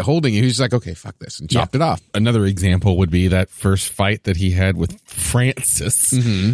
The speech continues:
Speaker 3: where it's like, the consequence is, "I've got a pole shoved in me and I can't get off of it."
Speaker 2: Mm-hmm. And, and the thing, ab-, the interesting thing about that narrative story is that you can tell that story in Fate, right?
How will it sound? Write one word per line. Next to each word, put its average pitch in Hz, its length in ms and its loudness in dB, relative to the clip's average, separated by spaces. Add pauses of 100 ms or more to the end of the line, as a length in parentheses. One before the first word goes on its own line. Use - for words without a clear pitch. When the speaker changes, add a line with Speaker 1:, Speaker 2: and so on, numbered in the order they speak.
Speaker 3:
where 104 260 2
it's 104 120 -2
like, 98 220 0
the 117 100 0
consequence 131 680 0
is, 110 480 0
"I've 123 220 0
got 123 220 2
a 101 60 0
pole 175 480 0
shoved 113 460 0
in 104 180 2
me 98 300 0
and 107 180 0
I 113 100 0
can't 110 320 -4
get 98 160 -2
off 101 300 -2
of 80 180 -4
it." 71 160 -12 (100)
Speaker 2:
Mm-hmm. 123 280 2 (760)
And, 185 180 0 (140)
and 180 180 0
the 175 80 2
thing, 240 200 -2
ab-, 202 140 -6
the 190 120 0
interesting 226 380 0
thing 208 140 0
about 180 180 0
that 160 140 -4
narrative 160 380 2
story 226 320 -2
is 127 120 2
that 151 100 -6
you 226 100 0
can 214 160 -2
tell 226 220 0
that 202 180 -4
story 160 340 -2
in 131 120 0
Fate, - 360 -6
right? 147 200 -2